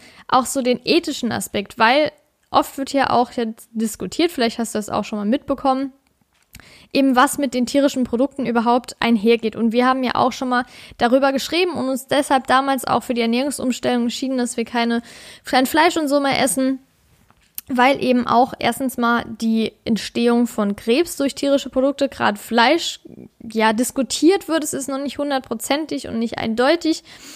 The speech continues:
aber auch eben dieser ethische Aspekt. Und deshalb kann man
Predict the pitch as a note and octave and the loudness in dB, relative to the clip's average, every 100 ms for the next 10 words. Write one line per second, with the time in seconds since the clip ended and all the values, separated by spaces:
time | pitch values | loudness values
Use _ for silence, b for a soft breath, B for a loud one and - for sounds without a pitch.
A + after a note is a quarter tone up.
0 | B B - - C4 C#4+ C#4+ C#4 - _ | B B -2 4 4 6 4 4 -2 _
1 | _ _ - - B3+ B3 A#3+ A#3 G#3 A3+ | _ _ -12 0 0 2 -2 -2 -2 -4
2 | - G#3+ G3 - - - - - - - | -4 -6 -6 -10 -10 -10 -14 -14 -18 -20
3 | B B B B B B B B B - | B B B B B B B B B -2
4 | C#4 B3 E4+ - B3+ D4 - B B - | 0 4 2 2 0 0 0 B B -8
5 | - E4 F4 D#4 | -2 0 0 -2